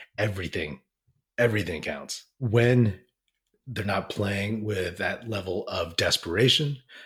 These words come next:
that urgency, <laughs> then that's when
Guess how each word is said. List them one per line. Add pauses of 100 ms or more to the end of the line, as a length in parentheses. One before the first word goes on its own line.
(140)
that
urgency, (220)
<laughs>
then (300)
that's
when